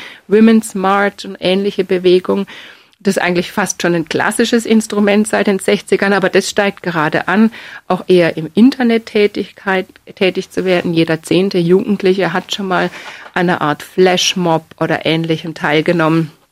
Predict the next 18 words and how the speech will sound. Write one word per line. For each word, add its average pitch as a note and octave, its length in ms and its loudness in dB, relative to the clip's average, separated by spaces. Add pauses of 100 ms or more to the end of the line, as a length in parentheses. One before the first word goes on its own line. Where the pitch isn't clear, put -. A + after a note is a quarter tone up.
(460)
ähm, E3 300 2 (260)
der F3 280 4
übers F3+ 320 0
Internet F3+ 480 0
organisiert D#3+ 760 0
worden G#3+ 380 0
ist. G3+ 220 -4 (360)
Da G3+ 200 2
sind G#3+ 220 2
eher F#3 200 4
die F3+ 80 4
unkonventionellen D#3+ 880 0
Formen - 320 -4
abnehmen, A3 640 4
sind E3+ 240 -2
eher F3 220 2
Beteiligung, F3+ 960 0
Partizipation, - 1400 0